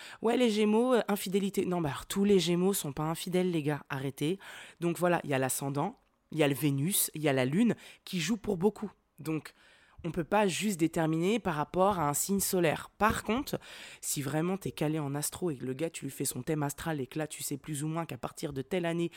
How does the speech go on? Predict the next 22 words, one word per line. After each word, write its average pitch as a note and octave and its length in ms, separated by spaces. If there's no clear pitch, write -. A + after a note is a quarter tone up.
il E3 80
sera - 180
moins D3+ 180
égoïste E3 420
et D3 40
à B2+ 40
partir C#3+ 320
de C#3+ 100
telle D#3+ 220
année, D#3 180
machin C#3+ 320
truc, - 260
et C#3 40
qu'il - 160
t'arrive D3 320
vraiment F3+ 440
à D#3+ 120
lire F#3 300
toute A3 160
son F#3 200
astro, E3+ 520
euh, C#3 360